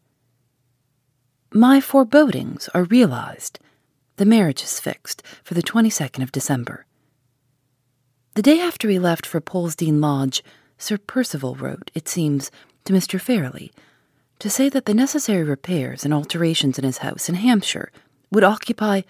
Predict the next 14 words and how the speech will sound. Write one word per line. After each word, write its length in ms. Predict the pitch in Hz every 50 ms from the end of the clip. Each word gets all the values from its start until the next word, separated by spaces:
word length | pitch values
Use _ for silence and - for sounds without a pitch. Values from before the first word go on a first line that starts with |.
| _ _ _ _ -
a 60 | -
much 260 | 220 247 285 - - 175
longer 300 | 151 131 127 123 123 120
time 360 | - 135 127 127 - - - -
in 160 | 160 151 143
completion 680 | - 160 160 151 - - 196 170 - - 156 147 143 - - _ _ _ -
than 140 | 196 185 175
he 80 | 175
had 100 | 185 175
originally 540 | 180 160 180 185 156 - 165 156 143 143 - -
anticipated. 840 | 147 139 139 - 220 208 - - - - - - - - - - - _ _ _ _ _ _ _ _ _ _ _ _ _ _ -
The 100 | 196 185
proper 340 | - 226 233 226 - 135
estimates 500 | 131 127 - - - - - - - -